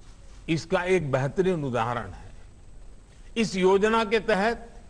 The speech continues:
सवा दो करोड़ से अधिक मरीजों का मुफ्त इलाज हो चुका है और ये इलाज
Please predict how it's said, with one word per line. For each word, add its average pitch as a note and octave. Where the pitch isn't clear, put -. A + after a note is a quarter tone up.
सवा B3
दो A3
करोड़ G3+
से G#3+
अधिक D#3+
मरीजों D#3
का D#3+
मुफ्त D3+
इलाज D3+
हो A2+
चुका -
है -
और C#3+
ये D3+
इलाज F3+